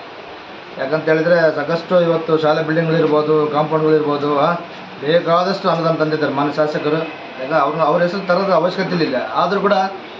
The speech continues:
ಮತ್ತೆ ನಿಮ್ಮ ಕಂಪನಿಯಿಂದ ಸ್ವಲ್ಪ ರೇಟ್ ಏನಾದರೂ ಕಡಿಮೆ ಮಾಡಿ ಕೊಡೋದಾದ್ರೆ ಅವರು ಕೂಡ ರೆಫರ್ ಮಾಡಿದ್ರೆ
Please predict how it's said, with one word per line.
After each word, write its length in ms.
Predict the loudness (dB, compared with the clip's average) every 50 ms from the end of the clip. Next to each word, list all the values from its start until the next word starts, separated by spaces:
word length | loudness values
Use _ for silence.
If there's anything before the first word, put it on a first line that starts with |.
| -16 -16 -18 -18 -12 -6
ಮತ್ತೆ 200 | -4 -4 -2 -2
ನಿಮ್ಮ 280 | -2 -2 0 2 2 2
ಕಂಪನಿಯಿಂದ 500 | 2 2 0 0 0 2 2 2 4 4
ಸ್ವಲ್ಪ 360 | 4 2 2 2 0 0 2 2 2 4 4 4 2 2 2
ರೇಟ್ 240 | 0 -2 0 2 0
ಏನಾದರೂ 280 | 2 2 2 0 0
ಕಡಿಮೆ 200 | 0 0 0 2
ಮಾಡಿ 640 | 2 2 2 2 2 2 2 2 0 0 0 -2 -2
ಕೊಡೋದಾದ್ರೆ 480 | 0 2 4 4 2 2 2 2 2
ಅವರು 200 | 2 2 2 2
ಕೂಡ 120 | 2 2 4
ರೆಫರ್ 320 | 4 2 2 2 2 2
ಮಾಡಿದ್ರೆ 640 | 2 2 2 2 2 2 2 2 0 -4 -8 -10